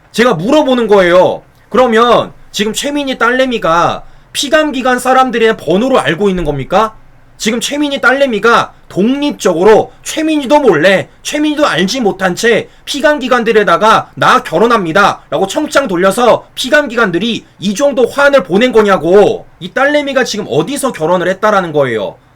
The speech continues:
일반 결혼식장이 아닙니다. 바로 국회 사랑제입니다. 이 국회 사랑제에서 결혼식 하는, 하기를 원하는 분들이 굉장히 많아요. 왜냐면은 일단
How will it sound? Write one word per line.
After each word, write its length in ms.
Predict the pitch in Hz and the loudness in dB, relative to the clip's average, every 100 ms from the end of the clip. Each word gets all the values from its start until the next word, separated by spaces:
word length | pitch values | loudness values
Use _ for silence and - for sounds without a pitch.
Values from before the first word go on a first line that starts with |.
| _ | _
일반 420 | 147 226 277 294 269 | -4 -2 4 2 2
결혼식장이 560 | 180 226 226 220 220 | -2 -2 0 0 0
아닙니다. 640 | 131 165 165 147 180 87 - - - | -2 -4 -4 -2 -2 -2 -10 -20 -20
바로 480 | - 170 226 170 80 _ _ _ _ | -6 0 2 2 -2 _ _ _ _
국회 600 | - 165 - 233 196 85 | -14 -14 -4 -2 -2 -4
사랑제입니다. 920 | - - 302 320 302 190 120 95 82 - | -12 -6 0 0 0 -4 -6 -12 -16 -10
이 220 | 170 254 | -4 -4
국회 400 | - - - 254 | -6 -14 -6 -6
사랑제에서 1000 | 240 269 277 277 202 151 151 220 147 - _ _ | -4 0 0 0 -2 -4 0 2 2 0 _ _
결혼식 580 | - 165 247 285 269 - | -6 0 0 0 -6 -8
하는, 200 | 277 269 | -4 -4
하기를 400 | 262 294 247 277 | -4 -6 -4 -2
원하는 440 | 262 143 185 226 214 | -2 0 -2 -2 -2
분들이 400 | 196 202 254 254 _ - | -4 -2 -4 -6 _ -8
굉장히 560 | 175 233 247 233 226 | -4 -4 -2 -2 -2
많아요. 520 | 139 117 113 92 76 - - - - | -4 -6 -6 -8 -14 -20 -20 -20 -10
왜냐면은 800 | 131 226 269 214 135 165 139 90 - _ | -4 -2 0 0 -2 -4 -4 -8 -18 _
일단 500 | 165 196 247 202 98 | -12 -6 -2 -2 -2